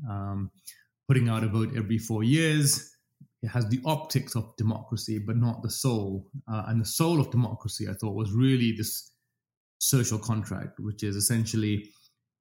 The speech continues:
we as citizens will fund, we will pay our taxes, we will fund the government, and in return, sorry, and we will honor the laws and the regulations and therefore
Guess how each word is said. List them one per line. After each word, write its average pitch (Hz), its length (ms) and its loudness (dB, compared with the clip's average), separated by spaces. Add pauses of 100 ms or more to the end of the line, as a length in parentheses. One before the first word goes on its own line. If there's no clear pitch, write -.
we 139 280 6
as 135 120 2
citizens 113 560 2
will 101 140 -2
fund, 147 680 4 (400)
we 110 160 0
will 107 100 0
pay 127 220 0
our 123 100 0
taxes, 131 420 0
we 110 80 2
will 101 60 -2
fund 123 400 2
the 127 60 0
government, 120 580 0 (640)
and 113 140 2
in 110 140 2
return, 113 680 2 (360)
sorry, 120 240 2
and 147 200 8
we 135 100 8
will 117 500 -2 (180)
honor 135 180 6
the 117 100 0
laws 120 480 2
and 107 120 0
the 101 60 0
regulations 110 680 0
and 104 160 0
therefore 107 480 -4